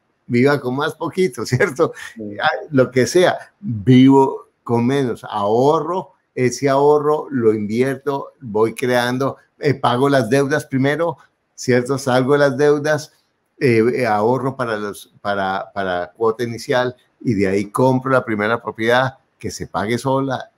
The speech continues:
Speaker 1: y repito el proceso. Eso es todo.
Speaker 2: Sí, sí.
Speaker 1: ¿Se puede?
Speaker 2: Sí, claro que se puede.
Speaker 1: Bueno, te das cuenta cómo puedes vivir gratis,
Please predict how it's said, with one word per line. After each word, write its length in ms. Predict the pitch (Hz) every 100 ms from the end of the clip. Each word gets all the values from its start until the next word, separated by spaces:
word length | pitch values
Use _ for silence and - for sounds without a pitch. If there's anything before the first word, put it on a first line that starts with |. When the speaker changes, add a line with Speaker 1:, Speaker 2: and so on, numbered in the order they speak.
| -
Speaker 1:
y 100 | 90
repito 540 | 92 - 127 123 135
el 60 | -
proceso. 480 | - 120 - 135 _ _ _
Eso 140 | - -
es 100 | _
todo. 140 | -
Speaker 2:
Sí, 260 | 120 107 107 _ _ _ _ _
sí. 280 | 113 101 101 _
Speaker 1:
¿Se 160 | -
puede? 400 | 101 123 143 147 - _ _
Speaker 2:
Sí, 460 | - 131 131 160 165
claro 340 | 139 127 147 151
que 100 | 135
se 120 | 127
puede. 380 | 123 127 120 - _ -
Speaker 1:
Bueno, 560 | 120 170 202 196 - _
te 100 | 131
das 240 | 120 120
cuenta 400 | - 139 135 147
cómo 580 | - 131 135 139 139 - _ _
puedes 1080 | 113 120 127 156 151 - - - - - - _
vivir 520 | 120 104 123 107 98
gratis, 720 | 95 92 82 - 139 - -